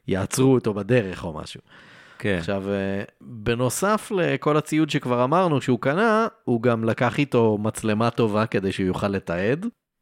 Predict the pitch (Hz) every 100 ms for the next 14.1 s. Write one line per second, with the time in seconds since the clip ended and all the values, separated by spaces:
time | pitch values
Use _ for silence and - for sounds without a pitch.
0 | - 101 - 120 - 143 139 175 170 135
1 | 120 - 107 104 101 101 95 92 95 98
2 | - 156 139 95 95 - 139 131 117 107
3 | 101 - - 175 175 175 196 208 156 151
4 | 147 175 170 156 143 147 139 143 165 143
5 | 160 151 104 123 131 131 - 185 127 156
6 | - 170 147 202 240 123 185 196 165 139
7 | 117 110 120 143 160 147 - 143 - -
8 | 156 123 127 113 117 104 92 - 117 131
9 | 113 107 107 208 92 277 - 277 _ -
10 | _ _ _ _ _ _ _ - - -
11 | - - - 107 104 104 101 98 98 98
12 | 98 98 - 127 135 127 120 113 110 127
13 | 180 196 139 123 120 113 120 123 127 175